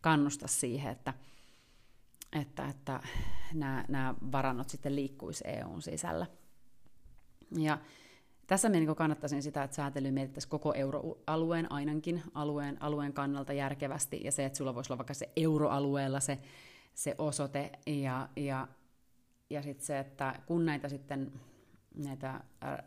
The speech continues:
rajat edelleen sulkevia säännöksiä on,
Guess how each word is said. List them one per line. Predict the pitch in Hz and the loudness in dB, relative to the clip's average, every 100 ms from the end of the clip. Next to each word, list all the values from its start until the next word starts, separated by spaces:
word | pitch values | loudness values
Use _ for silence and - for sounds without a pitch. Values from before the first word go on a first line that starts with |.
| - | -12
rajat | - 135 143 143 135 135 139 | -10 -4 -2 0 -2 -4 -6
edelleen | 139 131 127 127 127 - | -4 -2 -4 -4 -6 -8
sulkevia | - 147 139 135 131 127 127 | -6 -6 -4 -4 -4 -4 -6
säännöksiä | - 143 135 127 131 - 123 - | -4 0 0 0 -2 -2 0 4
on, | 160 185 | 6 6